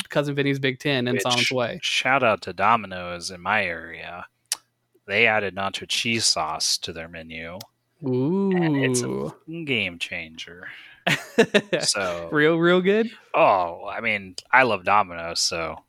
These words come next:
Speaker 2: it's just dipping my Domino's in nacho cheese.
Speaker 1: <laughs>
Speaker 2: Which, uh, crazy about World of Warcraft, like, I was looking, and they, they have not put out a content update in a year.
Speaker 1: It's been, it's been interesting that, like, season four has just been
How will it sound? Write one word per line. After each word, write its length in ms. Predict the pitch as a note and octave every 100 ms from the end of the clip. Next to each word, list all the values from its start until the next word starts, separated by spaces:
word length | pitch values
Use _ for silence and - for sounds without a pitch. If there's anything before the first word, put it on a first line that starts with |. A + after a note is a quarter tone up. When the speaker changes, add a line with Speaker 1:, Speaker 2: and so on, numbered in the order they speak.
| _ -
Speaker 2:
it's 160 | -
just 320 | F#2+ - - _ _ _ -
dipping 340 | G#2 G2 F#2+ F3
my 100 | E2+
Domino's 600 | F2+ F#2 F#2 E2+ E2+ -
in 100 | E2
nacho 340 | E2 E2 F2+
cheese. 520 | - F#2+ F2+ E2+ - - _ - - _ -
Speaker 1:
<laughs> 80 | - - - G3 - F3+ - - - - _ -
Speaker 2:
Which, 360 | D3+ C3+ - -
uh, 680 | A#2 A2 G#2 F#2+ F2+ E2+ E2+ _ _ _ _ _ _ _ -
crazy 260 | B2+ G3
about 220 | A3+ A#2+ F2+
World 240 | A#2 D3
of 60 | F#2
Warcraft, 520 | B2+ - G3+ - -
like, 120 | F2
I 100 | G#2
was 160 | C3+ F#2
looking, 340 | B2 G#2 E2+
and 100 | E2+
they, 300 | G2 B2+ - _ -
they 60 | B2+
have 120 | A2+
not 160 | F#2
put 160 | - -
out 180 | - E3+
a 60 |
content 500 | - - F3+ B2 D#2+
update 360 | D#2 - E2+ D#2+
in 60 | -
a 40 | -
year. 440 | D#2+ F2+ G#2+ D#3 -
Speaker 1:
It's 240 | D3 G#3+
been, 320 | E4+ F4 D4+ -
it's 200 | G3+ G3+
been 180 | C#4+ C#4
interesting 560 | A#3 A3+ G3 - E3+ D3+
that, 180 | C3
like, 240 | D3+ C3 D3 -
season 380 | - A3 A3
four 340 | F3+ E3+ F#3 E3+
has 120 | C3
just 180 | C3 -
been 180 | B2+